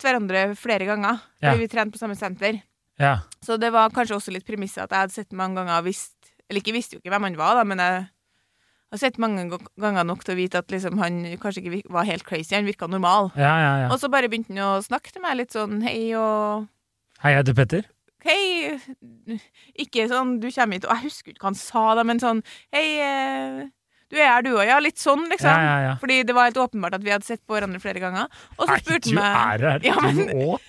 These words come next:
Speaker 1: ja, men du skjønner,
Speaker 2: Hva er
Speaker 1: det var jo
Speaker 2: det
Speaker 1: ikke
Speaker 2: for
Speaker 1: det
Speaker 2: noe?
Speaker 1: han sa da, men
Speaker 2: Nei,
Speaker 1: sånn
Speaker 2: jeg vet ikke, jeg var ikke der.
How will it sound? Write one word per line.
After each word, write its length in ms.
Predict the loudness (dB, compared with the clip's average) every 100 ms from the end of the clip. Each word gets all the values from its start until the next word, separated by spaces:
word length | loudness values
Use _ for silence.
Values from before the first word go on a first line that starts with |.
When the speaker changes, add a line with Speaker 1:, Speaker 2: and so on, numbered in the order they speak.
| -20 0
Speaker 1:
ja, 120 | 4
men 120 | 4
du 80 | 4
skjønner, 260 | 2 4 4
Speaker 2:
Hva 120 | 4 4
er 40 |
Speaker 1:
det 60 | 4
var 140 | 4 4
jo 60 |
Speaker 2:
det 60 | 4
Speaker 1:
ikke 80 | 2
Speaker 2:
for 60 | 2
Speaker 1:
det 140 | 2 4
Speaker 2:
noe? 100 | 4 2
Speaker 1:
han 120 | -2
sa 140 | 0 2
da, 60 | 2
men 140 | 2
Speaker 2:
Nei, 80 | 4
Speaker 1:
sånn 80 | 6
Speaker 2:
jeg 120 | 6 4
vet 100 | 2
ikke, 140 | 4
jeg 240 | 6 6 4
var 140 | 4
ikke 100 | 4
der. 160 | 4